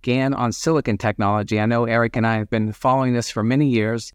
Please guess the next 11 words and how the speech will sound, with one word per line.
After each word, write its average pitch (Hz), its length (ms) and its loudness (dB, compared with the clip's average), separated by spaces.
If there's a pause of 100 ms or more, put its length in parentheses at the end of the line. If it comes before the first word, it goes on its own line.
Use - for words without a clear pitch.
(560)
As 139 160 2
a 147 40 -2
telecom 165 560 2
small 151 300 0
cell 147 340 0
requires 127 540 -2
P 135 280 -2
As 127 140 -2
with 110 140 -6
lower 123 260 0
power, 123 540 -4